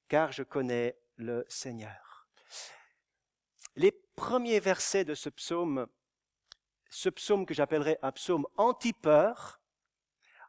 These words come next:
anti-inquiétude, euh, fortifiant, une dose de vitamine dans un monde inquiet,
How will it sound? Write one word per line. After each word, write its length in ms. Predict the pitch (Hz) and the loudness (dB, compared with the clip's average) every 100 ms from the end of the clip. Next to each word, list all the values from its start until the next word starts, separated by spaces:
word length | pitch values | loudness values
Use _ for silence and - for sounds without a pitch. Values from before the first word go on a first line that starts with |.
| _ | _
anti-inquiétude, 1120 | 170 214 226 240 226 - 196 - 170 170 208 - _ _ _ _ _ _ - _ - - - - - _ _ _ _ _ _ _ _ _ - | 4 4 6 6 8 10 8 8 4 4 2 -2 _ _ _ _ _ _ -20 _ -20 -20 -20 -20 -20 _ _ _ _ _ _ _ _ _ -4
euh, 280 | 135 143 147 131 _ _ _ | 2 2 2 -6 _ _ _
fortifiant, 920 | - - 254 - 214 - - 180 240 _ _ _ _ 151 | -12 2 2 2 -2 0 2 2 2 _ _ _ _ 0
une 220 | 156 156 | 2 4
dose 320 | 185 202 160 | 4 4 4
de 100 | 156 | 0
vitamine 680 | 139 - 247 214 208 277 294 _ _ _ _ _ _ _ _ - | 2 2 8 10 10 4 0 _ _ _ _ _ _ _ _ 0
dans 240 | 151 156 160 | 4 6 6
un 60 | |
monde 240 | 170 185 160 | 8 6 6
inquiet, 520 | 160 - 170 214 | 4 4 4 4